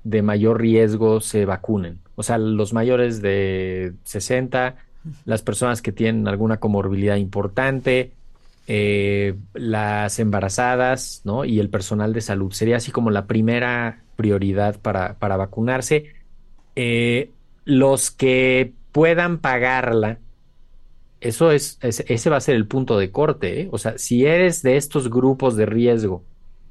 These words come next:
y puedes pagarla y quieres pagarla, págala. Si no, ponte Abdalá o Sputnik en un centro de salud sin costo y esas te van a servir para estar protegido contra la enfermedad grave y la muerte.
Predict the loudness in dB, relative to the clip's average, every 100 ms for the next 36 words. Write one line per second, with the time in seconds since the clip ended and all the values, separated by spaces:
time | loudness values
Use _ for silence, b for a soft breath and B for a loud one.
0 | -8 -4 0 4 4 2 0 0 2 0
1 | 0 -2 -2 2 2 2 0 0 2 0
2 | -2 -4 -2 -2 -4 -8 -18 -20 -20 -20
3 | -20 -20 -20 -8 -4 0 4 4 2 -2
4 | -20 -20 -20 -20 -4 0 2 4 4 2
5 | -2 -4 -2 2 2 2 4 4 4 0
6 | -4 -4 -2 -6 -8 -18 -8 -2 -2 0
7 | -2 -2 0 -2 -2 -2 -2 -2 -4 -4
8 | 0 -2 -2 -4 -4 -6 -4 2 4 4
9 | 0 -2 -6 -10 -2 0 0 0 -4 -4
10 | -4 -2 -6 -6 -14 -20 -12 -4 -4 -4
11 | -4 -2 -2 -4 -8 -8 -6 -6 -4 -4
12 | 0 0 0 -4 -6 -4 -4 -2 -2 -2
13 | -2 -4 -2 -4 -6